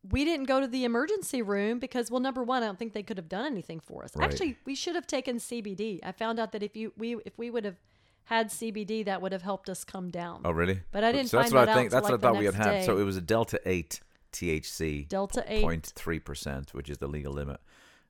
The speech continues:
Speaker 2: Uh,
Speaker 1: It was fifty
Speaker 2: cannabis?
Speaker 1: milligrams
Speaker 2: I don't know. But it was,
Speaker 1: hemp.
Speaker 2: it's hemp, hemp, hemp. That's right.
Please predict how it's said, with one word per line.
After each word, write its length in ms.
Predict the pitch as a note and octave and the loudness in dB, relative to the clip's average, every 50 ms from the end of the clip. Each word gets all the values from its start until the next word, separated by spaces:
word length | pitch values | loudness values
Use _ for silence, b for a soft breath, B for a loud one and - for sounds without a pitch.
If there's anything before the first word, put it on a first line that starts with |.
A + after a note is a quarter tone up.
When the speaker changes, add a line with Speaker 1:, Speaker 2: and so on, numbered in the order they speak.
| b _ _ | b _ _
Speaker 2:
Uh, 60 | C#2 | -8
Speaker 1:
It 100 | C#2+ C#2 - | -6 -4 -4
was 180 | - - - | -4 -6 -4
fifty 220 | - B3+ C4 - - | -4 -4 -4 -2 -2
Speaker 2:
cannabis? 180 | C4 C4 A#3+ | 0 2 2
Speaker 1:
milligrams 840 | A#3 A3 A3 A3+ A3 F#3+ G3+ G3 F#3+ F#3+ F#3 F#3 F#3 - - - - _ _ _ _ _ _ - | 2 2 2 0 -2 -2 -4 -4 -2 -2 -4 -4 -4 -6 -10 -10 -14 _ _ _ _ _ _ -10
Speaker 2:
I 60 | D2+ | -8
don't 120 | D2 D2 D2 | -6 -6 -6
know. 180 | D2 C#2+ C#2+ - | -6 -6 -8 -8
But 80 | - D#2 | -6 -4
it 40 | E2 | -2
was, 80 | - | -2
Speaker 1:
hemp. 220 | G#3 - - - - - _ _ _ | -2 -4 -6 -12 -18 -18 _ _ _
Speaker 2:
it's 140 | - - - - _ _ | -18 -18 -18 -20 _ _
hemp, 280 | - F2 F#2 F#2+ E2 - | -4 -2 -2 0 0 2
hemp, 240 | - G#2+ G2+ D#2+ - | 2 2 2 0 0
hemp. 180 | F2+ E2+ C2 | -4 -4 -4
That's 140 | C#2 - - | -6 -4 -2
right. 140 | F2+ C#2 | -2 -2